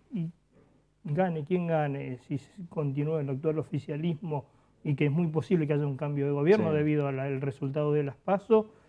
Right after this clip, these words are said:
Speaker 1: creo que sí o sí yo creo que va a tener que haber unas cuantas reformas, a nivel general. Yo creo que desde la parte impositiva,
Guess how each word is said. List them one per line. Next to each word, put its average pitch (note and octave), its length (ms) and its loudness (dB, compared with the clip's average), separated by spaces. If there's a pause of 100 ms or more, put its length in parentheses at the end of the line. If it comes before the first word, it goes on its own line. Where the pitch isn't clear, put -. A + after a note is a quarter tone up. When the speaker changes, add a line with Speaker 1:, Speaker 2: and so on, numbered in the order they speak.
(540)
Speaker 1:
creo F3+ 220 4
que E3 240 2
sí A3 260 4
o G#3 40 8
sí G#3+ 220 2
yo G#3 140 4
creo F#3+ 120 0
que E3 160 4
va E3+ 100 4
a E3+ 60 0
tener E3+ 220 -2
que D#3+ 80 2
haber D3 380 2 (720)
unas F#3 180 2
cuantas D3+ 320 0
reformas, G#3+ 760 6 (160)
a D#3 80 -2
nivel D3 280 0
general. G#3 540 0 (140)
Yo D#3+ 520 -4
creo E3 220 0
que D#3 100 0
desde C3+ 240 0
la C#3+ 120 -4
parte D#3+ 300 0
impositiva, D3+ 800 0